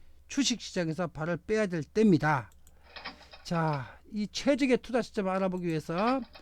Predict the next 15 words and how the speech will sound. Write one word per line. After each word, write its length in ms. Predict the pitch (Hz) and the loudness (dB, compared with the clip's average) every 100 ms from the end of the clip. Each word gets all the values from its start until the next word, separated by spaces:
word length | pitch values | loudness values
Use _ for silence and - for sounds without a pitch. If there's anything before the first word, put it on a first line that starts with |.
| - - - - - - - - - - - | -20 -20 -20 -20 -20 -20 -20 -20 -20 -20 -10
지금 360 | 220 214 220 | -4 0 2
십이월 680 | 202 - 302 294 269 269 269 | 2 2 4 4 4 2 0
달에 320 | - 208 208 | 0 0 2
미국 400 | 185 240 214 185 | 2 0 -2 -4
연준의, 680 | 143 160 180 247 269 202 139 110 160 | 0 2 2 6 8 6 2 -4 -10
어, 540 | 156 156 151 147 143 127 - | -6 -4 -4 -4 -6 -10 -4
정책회의가 1160 | 180 220 - 240 - 175 170 175 214 240 175 _ _ - | -2 0 -2 -4 -2 -4 -2 0 0 0 -4 _ _ -2
미국 300 | 226 233 196 | 0 0 -6
현지 440 | - 269 269 294 | -2 2 4 4
시간으로 480 | - 220 208 185 185 | 0 0 0 0 -2
십팔 480 | - 247 - - 233 | -4 -8 -8 -4 -2
일, 120 | 226 | -2
십구 480 | - 247 - - 254 | -4 -12 -10 -2 0
일자에 340 | 247 - 170 | 0 -2 -2
열립니다. 600 | 135 131 127 127 127 127 | -2 -2 -4 -4 -8 -10